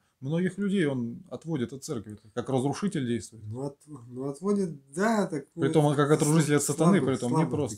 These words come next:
Speaker 2: таких. Вот
Speaker 1: Непросто.
Speaker 2: те, кто не хотят думать головой, но они хоть куда пойдут.
Speaker 1: Мгм.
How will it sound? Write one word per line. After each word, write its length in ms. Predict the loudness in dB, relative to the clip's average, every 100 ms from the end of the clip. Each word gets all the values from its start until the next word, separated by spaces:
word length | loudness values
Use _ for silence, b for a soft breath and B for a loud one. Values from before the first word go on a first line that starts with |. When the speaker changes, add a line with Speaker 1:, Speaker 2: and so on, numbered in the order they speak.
| -10
Speaker 2:
таких. 140 | -14 _ -12
Вот 120 | -10
Speaker 1:
Непросто. 400 | -8 -6 -2 -2
Speaker 2:
те, 80 | -2
кто 100 | -2
не 100 | -2
хотят 540 | -2 -2 -4 -4 -4
думать 260 | -2 0 -2
головой, 360 | -2 2 2
но 160 | 2 0
они 180 | -2 -2
хоть 240 | -6 -10
куда 200 | -6 -6
пойдут. 340 | -6 -10 -10 -14 _ _ _ _ _
Speaker 1:
Мгм. 320 | -10 -8 -10